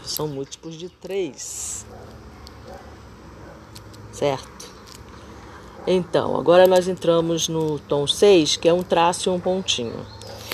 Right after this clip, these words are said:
Então, o que acontece? Como ele tem esse traço do cinco, ele também recebe esse, essa, essa pulsação do centro, tá?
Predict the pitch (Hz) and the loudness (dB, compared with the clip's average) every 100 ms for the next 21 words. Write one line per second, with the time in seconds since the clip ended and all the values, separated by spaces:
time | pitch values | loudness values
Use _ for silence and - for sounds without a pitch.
0 | - - 220 254 240 226 208 143 - - | -2 4 4 4 4 2 0 -4 -4 -6
1 | - - - - - - - - 262 285 | -12 -14 -18 -20 -20 -20 -18 2 4 6
2 | 269 254 208 190 175 - 151 - 151 147 | 4 4 4 2 -2 0 0 0 0 0
3 | - 220 202 165 - 113 - 175 185 - | 2 2 2 0 -10 -16 0 4 4 4
4 | 220 185 175 185 190 185 - 156 165 165 | 4 6 4 4 0 0 2 4 4 2
5 | 175 - - - - - - - - - | -4 -6 -14 -20 -20 -20 -20 -20 -20 -20
6 | - - - - - 180 170 - - 180 | -20 -20 -20 -4 4 4 4 -4 -6 -4
7 | 170 160 147 - - 160 - - - - | -2 -4 -6 -8 -6 -4 -2 -4 -4 -6
8 | 160 165 - 165 - 151 127 - - - | -6 -4 -2 0 2 2 0 -10 -20 -20
9 | - - 156 160 - 127 117 - - - | -20 -10 -6 -4 -2 -4 -4 -14 -4 0
10 | - - - - 139 | 2 0 -4 -10 -10